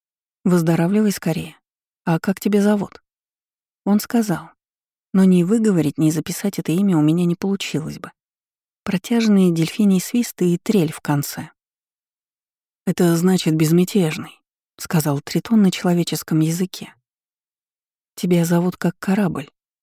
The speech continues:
сказала я и тут же подумала, что он ведь и обидеться может. Добавила: «Очень красиво». «Корабли зовут как нас», — сказал Тритон. Никаких человеческих интонаций в его речи не слышалось. Он чирикал, как дельфин.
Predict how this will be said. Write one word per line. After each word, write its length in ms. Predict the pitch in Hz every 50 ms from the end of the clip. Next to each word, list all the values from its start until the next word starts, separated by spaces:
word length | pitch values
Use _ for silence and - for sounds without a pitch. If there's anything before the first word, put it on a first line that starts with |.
| _ _ -
сказала 420 | - - - 170 143 147 139 139
я 240 | 147 165 185 175 151
и 20 | 143
тут 220 | - - 165 -
же 80 | 180 160
подумала, 540 | - 170 175 190 170 147 147 - - - _ _ _ _ _ _ _ _
что 260 | - - - - 170
он 140 | 151 147 143
ведь 200 | 139 147 - -
и 40 | 156
обидеться 520 | 147 143 117 160 185 208 190 - - - 170
может. 280 | 160 151 156 175 - _ _ _ _ _ _ _ _ _ _ -
Добавила: 560 | 180 170 165 156 156 139 143 147 147 - - _ _ _ _ _ _ -
«Очень 280 | - 175 - - 170 165
красиво». 480 | - - 185 - - - 147 - - - _ _ _ _ _ _ _ _ _ _ _ _ _ _ _ _ _ _ _ _ _ _
«Корабли 560 | - - 170 160 160 151 160 170 175 180 175
зовут 380 | 165 156 147 147 147 143 143
как 240 | - - 160 - -
нас», — 400 | - 151 143 - - - - - _ _ _ _ _ _ _ _ _ _ -
сказал 420 | - - - 165 143 143 139 143
Тритон. 500 | - - 165 151 - - - - - - _ _ _ _ _ _ _ _ _ -
Никаких 440 | 180 170 - 175 180 - 226 -
человеческих 800 | - - 214 196 185 185 196 - - 208 - - - 170 - -
интонаций 520 | 170 160 - 165 165 185 202 - - 190
в 40 | 175
его 240 | 175 156 151 160 156
речи 320 | 156 170 190 - - -
не 120 | 180 185 196
слышалось. 640 | - - - 156 - - - - - - - - _ _ _ _ _ _ _ _ _ _ _ - -
Он 160 | 190 202 202
чирикал, 480 | - - 240 240 220 - - 143 143
как 180 | - - 147 160
дельфин. 500 | 160 - 196 190 - - 156 147 175